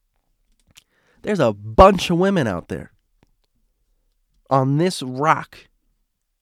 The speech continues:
Seven billion people on the, getting close to eight. By the way. Let that sink in.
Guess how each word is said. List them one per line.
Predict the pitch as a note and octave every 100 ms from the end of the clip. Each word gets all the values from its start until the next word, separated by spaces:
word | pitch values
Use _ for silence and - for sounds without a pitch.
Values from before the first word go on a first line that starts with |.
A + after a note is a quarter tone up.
| _ _ _
Seven | - - - A#3 A3 F#3+
billion | C#3+ E3 F3 E3 D3+
people | D3 C#3 B2
on | A#2
the, | G#2 -
getting | C#3 G3
close | F#3 D#3+ -
to | A#2+ -
eight. | A#2 - _ _
By | B2 G2+
the | E2
way. | D2 D2+ A2 -
Let | A#2 A#2
that | B2 A2+
sink | - F#2+
in. | D2 E2+